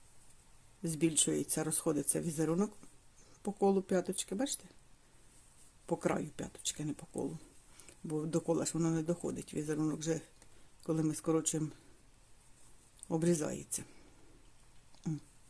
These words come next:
Далі просто по стопі лицьова така гладь, такі от переходи. А попереду пустила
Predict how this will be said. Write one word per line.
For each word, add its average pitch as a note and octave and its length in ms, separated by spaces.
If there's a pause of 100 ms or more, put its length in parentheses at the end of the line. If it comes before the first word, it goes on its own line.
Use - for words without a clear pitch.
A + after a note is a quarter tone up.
(1600)
Далі G3+ 400 (220)
просто E3 420 (1080)
по D#3+ 200 (640)
стопі D#3 420 (280)
лицьова D3+ 420 (1080)
така - 280
гладь, G3+ 340 (600)
такі - 260
от - 120
переходи. G3+ 560 (1200)
А A3 240
попереду F#3 880
пустила E3+ 480